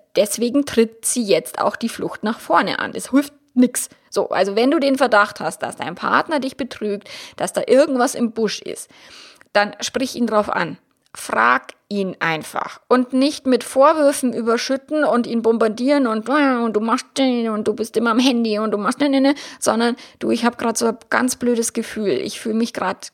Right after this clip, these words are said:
ganz komisch und weißt du noch damals, da war die Situation und jetzt bin ich, hab ich das Gefühl, ich stecke wieder in der Situation, wie schaut's denn aus? Und das hat sie getan. Und, äh, sie hat mit ihm lange gesprochen und hat ihm auch eben wenige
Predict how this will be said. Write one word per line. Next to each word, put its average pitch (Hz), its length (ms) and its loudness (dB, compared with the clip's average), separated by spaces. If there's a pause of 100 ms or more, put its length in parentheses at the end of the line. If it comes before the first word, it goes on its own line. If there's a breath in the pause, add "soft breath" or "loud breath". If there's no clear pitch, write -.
ganz - 280 0
komisch 196 460 0
und 196 160 -4 (260 loud breath)
weißt - 240 -2
du 302 60 2
noch 277 180 4
damals, 214 640 2 (260 loud breath)
da 208 100 2
war 202 160 2
die 247 80 -2
Situation 226 800 2
und 202 260 -4
jetzt - 300 0 (200)
bin 220 140 0
ich, 220 280 -6
hab 214 160 -6
ich 226 100 -8
das 220 180 -6
Gefühl, 233 260 -6
ich - 80 -6
stecke 226 320 -4
wieder 254 160 0
in 208 140 -2
der 196 80 -4
Situation, 208 640 -4
wie 247 240 2 (320 loud breath)
schaut's 233 440 0
denn 226 200 2
aus? 254 400 4
Und - 300 -8 (180)
das 240 280 0
hat 320 140 -2
sie 247 140 -4
getan. 214 460 -2 (1500 loud breath)
Und, 262 400 4
äh, - 520 -8
sie 247 200 2
hat - 320 -2
mit 247 240 0
ihm 254 220 2
lange 240 380 -2
gesprochen 262 640 -2
und 247 180 2
hat 233 180 -4
ihm 240 120 -4
auch 214 220 0
eben 202 420 -6
wenige 262 440 -2